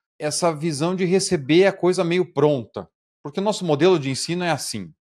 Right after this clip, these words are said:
você vai, você decora, você responde desse jeito e, e pronto. E aí eu vejo pela minha experiência, quando eu pisei no campo pra fazer gestão de uma obra industrial de porte maior pela primeira vez, eu não sabia nem por onde começar, porque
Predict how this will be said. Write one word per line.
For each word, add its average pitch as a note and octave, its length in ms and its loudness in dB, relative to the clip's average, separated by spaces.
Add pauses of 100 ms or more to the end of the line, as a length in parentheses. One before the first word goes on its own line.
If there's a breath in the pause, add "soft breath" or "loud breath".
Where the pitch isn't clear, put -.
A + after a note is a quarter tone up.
você G#2+ 140 -8
vai, A#2+ 400 4
você A2 240 -8
decora, C#3 680 4
você G#2+ 240 -10
responde A#2 500 -6
desse G#2+ 260 -8
jeito C3 440 -2
e, C#3 360 -10
e C3 80 -8
pronto. A#2+ 360 -2 (200)
E G#2+ 140 -2
aí A#2+ 80 4
eu B2+ 80 4
vejo C3+ 220 0
pela D3 180 4
minha C#3+ 140 0
experiência, D3+ 520 0
quando A#2+ 220 -2
eu B2 60 -4
pisei C3 340 0
no F#3+ 100 0
campo D#3+ 460 2
pra A#2 100 -4
fazer A#2 300 -4
gestão D#3 340 -4
de C3 80 -8
uma B2 140 0
obra C#3+ 220 4
industrial C3 520 2
de A#2 120 -10
porte B2 340 0
maior A2+ 340 4
pela G#2+ 220 0
primeira A#2+ 380 0
vez, C3 340 2
eu A2+ 60 -6
não A2 100 -10
sabia A#2+ 300 -4
nem A#2+ 120 -6
por D3 140 -6
onde A#2+ 180 -6
começar, D3 460 2
porque F3+ 480 0